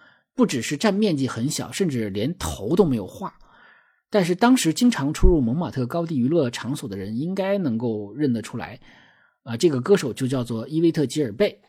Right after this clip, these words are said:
因为他的特征很明显，始终戴着一副黑手套。劳特雷科呢，也曾经为这个吉尔贝画过不少作品啊，吉尔贝总是央求说把他画得好看一点点，对吧？歌手被画得很小，这种画法呢，就与葛饰北斋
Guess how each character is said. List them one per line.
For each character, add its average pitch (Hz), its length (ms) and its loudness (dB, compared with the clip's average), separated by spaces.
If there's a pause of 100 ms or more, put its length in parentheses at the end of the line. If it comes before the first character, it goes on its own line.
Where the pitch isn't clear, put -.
因 139 80 -4
为 147 60 -4
他 147 120 -6
的 139 80 -2
特 156 120 -4
征 151 140 -2
很 120 120 -8
明 95 220 -6
显， - 240 -8 (360)
始 - 260 -8
终 147 220 0
戴 151 180 -2
着 107 140 -4
一 104 120 -4
副 117 160 -10
黑 143 160 -8
手 131 120 -8
套。 - 280 -8 (1040)
劳 113 160 -2
特 202 120 0
雷 202 100 6
科 180 140 0
呢， 170 120 2
也 107 200 0
曾 127 240 -2
经 160 180 0
为 160 160 4
这 117 160 -2
个 107 80 -6
吉 120 160 -6
尔 135 100 -4
贝 143 200 -2
画 143 200 -6
过 113 140 -6
不 - 80 -6
少 95 160 -8
作 120 160 -8
品 - 180 -12 (300)
啊， 104 180 -12
吉 147 140 -6
尔 127 60 -2
贝 127 120 -2
总 98 200 -8
是 117 100 -6
央 120 160 -4
求 110 140 -6
说 107 180 -6
把 - 100 -10
他 - 120 -14
画 - 120 -14
得 127 60 -10
好 - 100 -10
看 165 220 -6
一 156 60 0
点 156 120 0
点， 117 320 -2 (140)
对 135 100 -4
吧？ 107 160 -4 (320)
歌 277 140 0
手 151 140 -2
被 165 100 0
画 180 140 0
得 147 80 -2
很 196 160 -2
小， - 280 -6 (840)
这 220 160 2
种 135 100 2
画 143 160 -4
法 - 160 -10
呢， 101 140 -12
就 139 160 0
与 95 100 -2
葛 - 180 -10
饰 131 140 -10
北 87 140 -14
斋 117 260 -8